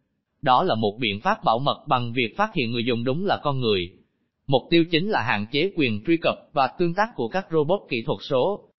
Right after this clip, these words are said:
Các chương trình máy tính tự động còn được gọi là B O T, bằng mọi phiếu điền trực tuyến bất kỳ thông tin nào. Ví dụ, biện pháp bảo mật ngăn chặn các nỗ lực lặp đi lặp lại để kết nối với một trang web,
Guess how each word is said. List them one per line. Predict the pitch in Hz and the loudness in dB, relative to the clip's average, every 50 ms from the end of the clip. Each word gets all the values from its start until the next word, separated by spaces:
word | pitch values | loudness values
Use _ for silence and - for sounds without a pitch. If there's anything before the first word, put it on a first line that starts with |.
| _ _ _ - | _ _ _ 0
Các | 208 226 226 226 | 0 0 2 4
chương | 214 190 165 | 2 2 2
trình | 175 147 117 113 | 2 0 -2 0
máy | 117 131 160 | -2 -2 -2
tính | - 165 156 196 214 | 0 0 -2 -2 -2
tự | - 143 104 | -2 -2 0
động | 113 104 98 104 110 | 0 0 0 -2 -2
còn | - 123 113 110 | -2 -2 0 0
được | 117 110 110 | -2 -2 0
gọi | 123 107 101 104 | 0 0 2 2
là | 113 110 101 | 2 0 0
B | 101 113 131 131 | 0 0 0 0
O | 120 120 - | 0 0 2
T, | 135 123 120 117 104 107 - _ _ _ _ | 2 4 4 2 0 -4 -12 _ _ _ _
bằng | - 135 123 113 110 107 | 2 4 4 4 4 2
mọi | 107 101 101 | 2 2 2
phiếu | 123 143 165 | 2 0 0
điền | 202 147 117 98 98 | 2 2 0 -2 -2
trực | 123 123 107 - | -4 -4 -4 -2
tuyến | - 143 143 185 220 | -2 -2 -2 0 0
bất | 226 247 247 240 | 0 0 0 0
kỳ | - 131 107 127 | -2 -2 0 0
thông | 151 139 135 | 0 -2 0
tin | - 143 131 131 | -2 -2 -2 0
nào. | 127 113 101 95 95 92 - _ _ _ _ _ _ _ _ | 0 0 0 0 -2 -4 -10 _ _ _ _ _ _ _ _
Ví | 147 151 170 175 | 0 0 2 4
dụ, | 165 147 113 98 98 101 107 - _ _ _ - | 4 4 4 4 2 0 -2 -8 _ _ _ 0
biện | 165 147 123 113 | 2 2 2 2
pháp | 117 202 220 220 - | 2 0 0 0 0
bảo | 170 117 113 135 | 0 0 0 2
mật | 170 151 120 117 131 | 0 0 0 -2 -2
ngăn | 170 165 170 165 | -2 -2 -2 -2
chặn | 160 151 110 98 101 107 | 0 0 -2 -2 -2 -4
các | 185 208 - | -4 -4 -2
nỗ | 160 123 139 | -2 0 0
lực | 160 143 117 135 | 0 -2 -2 -2
lặp | 147 143 123 127 | -4 -4 -2 -2
đi | 165 165 160 | 0 0 0
lặp | 151 143 113 117 | 2 0 -2 0
lại | 127 123 110 104 104 107 | 2 2 2 2 2 0
để | 113 113 107 - | 0 -2 -2 -2
kết | 180 175 170 | -2 -4 -2
nối | 151 139 135 165 | 0 0 2 2
với | 185 196 190 | 2 0 0
một | 165 117 98 - | 0 -2 -4 -2
trang | - 131 117 113 | -2 -2 -2 0
web, | 139 165 185 | 0 0 -2